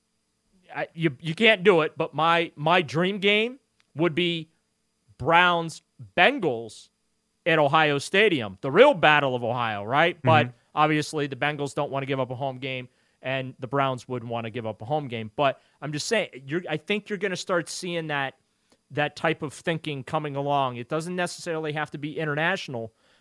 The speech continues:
Speaker 1: but I do think the N F L, they're always looking for those additional revenue streams. Play an N F L game in a hundred and ten thousand seat college football stadium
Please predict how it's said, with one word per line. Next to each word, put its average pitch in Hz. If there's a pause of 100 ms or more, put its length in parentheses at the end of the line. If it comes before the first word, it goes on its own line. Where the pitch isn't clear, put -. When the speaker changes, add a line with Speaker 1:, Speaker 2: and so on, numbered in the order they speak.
(160)
Speaker 1:
but 135 (120)
I 139
do 190
think 196
the 165
N 175
F 165
L, 180
they're 131
always 156
looking 170
for 175
those 165
additional 165
revenue 165
streams. 180 (1120)
Play 170
an 226
N 226
F 208
L 220
game 208
in 165
a 143
hundred 185
and 165
ten 196
thousand 175
seat 175
college 170
football 156
stadium 104